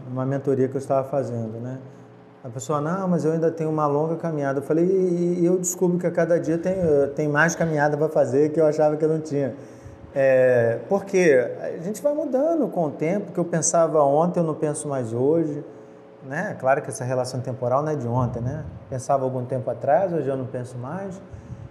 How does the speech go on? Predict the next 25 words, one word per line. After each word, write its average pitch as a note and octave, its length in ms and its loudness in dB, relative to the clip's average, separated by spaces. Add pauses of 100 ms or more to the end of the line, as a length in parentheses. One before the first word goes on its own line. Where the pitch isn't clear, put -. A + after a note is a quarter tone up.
(120)
E C#3 100 -6
você C#3 140 -4
vai C#3+ 120 0
mudando C#3 480 0
o A2+ 40 -4
seu, C3+ 260 -4 (340)
seu B2 120 -10
pensamento C3+ 540 -6
sobre B2 160 -6
as A#2+ 100 -12
coisas, E3 380 0
você C3+ 100 -6
vai C3 120 2
amadurecendo, C3+ 1160 -2 (300)
é, A#2+ 720 2 (540)
tem C#3+ 100 0
coisas D3 220 0
que C#3 60 -6
você C3+ 220 0
já C#3 160 2
não C3+ 140 -2
quer C#3 180 0
mais C3 240 0
errar. D#3+ 600 2 (840)
Então, F#3+ 280 4